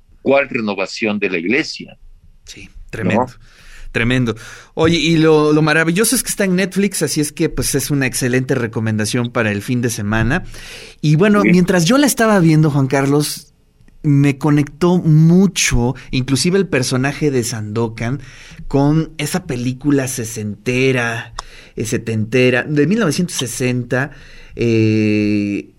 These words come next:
Speaker 2: El Chacal de Nahuel Toro, no sé si te acuerdes, también película, eh, chilena.
Speaker 1: Sí,
Speaker 2: Es
Speaker 1: claro.
Speaker 2: muy parecida, ¿no? En el, en el
Speaker 1: Claro.
Speaker 2: sentido estético.
Speaker 1: Y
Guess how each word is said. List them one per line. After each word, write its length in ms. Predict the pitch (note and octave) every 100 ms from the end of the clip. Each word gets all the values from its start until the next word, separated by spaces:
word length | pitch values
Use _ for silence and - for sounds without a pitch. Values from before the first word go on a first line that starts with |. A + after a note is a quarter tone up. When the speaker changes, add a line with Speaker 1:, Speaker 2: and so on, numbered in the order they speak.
| -
Speaker 2:
El 200 | C#3 C3+
Chacal 400 | C#3 B2+ E3 F3
de 100 | F3
Nahuel 380 | B2+ A2+ A2+
Toro, 280 | A2 C#3+ C3+
no 100 | A#2+
sé 120 | C3+
si 120 | D3+ C#3
te 100 | -
acuerdes, 580 | - A#2 B2+ B2+ A2+
también 280 | A2+ A2+ C3
película, 580 | C3 A#2+ A#2 C3 A#2 G#2+ A2 - -
eh, 500 | - A2 G#2 G2+ G2 F#2
chilena. 720 | - A2 A2+ A#2+ B2+ B2+ G#3 - - - - _
Speaker 1:
Sí, 80 | - - C#3
Speaker 2:
Es 120 | -
Speaker 1:
claro. 300 | D3 B2 G#3
Speaker 2:
muy 140 | G#3
parecida, 540 | - D3+ C3 C#3 C3 B2
¿no? 320 | A2+ E3 A3
En 160 | F#3+ C3+
el, 320 | B2 A#2 A2+
en 40 | A#2+
el 60 | A#2
Speaker 1:
Claro. 80 | E3
Speaker 2:
sentido 260 | A#2 C#3 C#3+
estético. 640 | - C3+ C3 B2+ - B2+ A#2 - - - - - _ - - - -
Speaker 1:
Y 380 | - E3 F3+ -